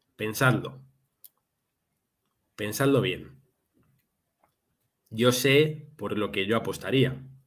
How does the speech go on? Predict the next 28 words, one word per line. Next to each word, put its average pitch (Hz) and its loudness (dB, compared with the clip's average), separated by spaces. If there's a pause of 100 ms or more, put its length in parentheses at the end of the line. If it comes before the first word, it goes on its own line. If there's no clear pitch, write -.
(1040)
Y 113 -4
desde 127 4
luego, 120 2 (220)
no 123 2
es 120 4
la 104 -2
voluntad. 92 -8 (540)
Os 110 -6
digo, 117 2
en 107 -4
los 107 -2
siete 147 4
años 151 4
casi 139 -2
que 131 0
llevo 127 2
como 120 -2
asesor, 151 -2 (960)
todos 151 6
los 156 2
clientes 135 2
que 135 0
he 127 -4
conocido 127 -2
que 101 -8
ahorran 127 2
por 120 -2
transferencia, 147 -4